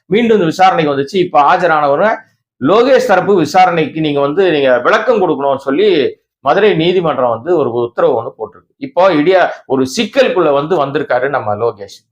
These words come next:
ஏற்கனவே ஒரு ஏழ்ரை, ஏன்னா அது வந்து கலவையான விமர்சனம், அந்த படத்தின் மீதே பல்வேறு சர்ச்சைக்குரிய விஷயங்கள் ஓடிச்சு. படம் ஃபைனல்ல இருக்கும்போது அவருக்கு நிறைய,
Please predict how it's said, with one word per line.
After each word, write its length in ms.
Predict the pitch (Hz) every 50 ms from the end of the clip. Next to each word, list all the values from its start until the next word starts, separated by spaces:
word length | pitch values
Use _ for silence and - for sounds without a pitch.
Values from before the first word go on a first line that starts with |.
| - -
ஏற்கனவே 720 | 107 120 143 170 175 180 - - 175 175 170 165 160 175 180
ஒரு 180 | 214 208 170
ஏழ்ரை, 440 | 147 131 131 143 147 143 131 117 - - - _ _ _ _ _ _ -
ஏன்னா 80 | 143 165
அது 260 | 202 208 196 180 185
வந்து 160 | 190 202 208
கலவையான 460 | 208 - 160 175 180 185 180 185 180
விமர்சனம், 580 | 175 165 165 165 165 - 170 165 180 175 - - _ _ _ _ _
அந்த 280 | - 135 156 170 175
படத்தின் 440 | 147 147 156 165 196 196 - 233 208
மீதே 320 | 202 196 190 180 185 196 190
பல்வேறு 720 | - 165 156 160 165 170 170 170 165 156 151 147 139 135
சர்ச்சைக்குரிய 600 | - 151 147 147 143 - 180 175 - 170 165 156
விஷயங்கள் 360 | 147 147 - 151 147 139 127
ஓடிச்சு. 460 | 127 139 147 143 143 - 143 147 156 - - - _ _ _ _
படம் 280 | - 143 151 180 202 202
ஃபைனல்ல 480 | - 151 151 180 196 202 202 190 185
இருக்கும்போது 440 | 175 160 131 147 151 143 151 165 180
அவருக்கு 260 | 165 151 143 135 127
நிறைய, 500 | 127 123 139 165 165 156 - - - -